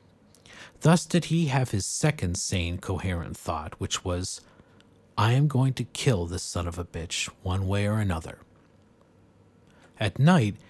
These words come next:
he was thrown into a pit which would morph into a dungeon cell or a small rock on a stormy sea.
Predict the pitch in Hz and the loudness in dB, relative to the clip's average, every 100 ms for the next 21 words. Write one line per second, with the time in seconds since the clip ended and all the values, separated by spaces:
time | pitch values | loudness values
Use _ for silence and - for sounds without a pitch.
0 | - - 127 107 - - 135 165 165 156 | -20 -4 0 0 -2 4 6 8 6 4
1 | 143 110 - 98 - - - 104 - 101 | 0 0 -2 -4 -4 -8 -6 -4 -2 0
2 | 101 117 151 156 139 127 113 98 120 117 | 2 4 2 2 -2 2 0 2 2 2
3 | 92 - - 85 82 95 98 90 - - | -2 -4 -4 -4 -4 -6 -4 -4 -6 -4
4 | 107 110 123 117 85 78 - - 80 85 | 0 2 2 0 0 -2 -8 -8 -6 -6
5 | - - 90 87 87 - 92 80 80 | -8 -4 -2 -2 -2 -4 -4 -6 -8